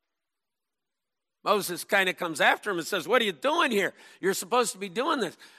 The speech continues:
How can we eat with joy and thanksgiving on a day like this?" In essence,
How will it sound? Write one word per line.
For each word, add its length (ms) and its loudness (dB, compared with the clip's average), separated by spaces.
How 480 4
can 320 -4
we 300 -8
eat 320 -6
with 200 -8
joy 340 0
and 140 -4
thanksgiving 640 -4
on 140 -6
a 80 -6
day 220 -6
like 280 -12
this?" 360 -14
In 120 -12
essence, 640 -4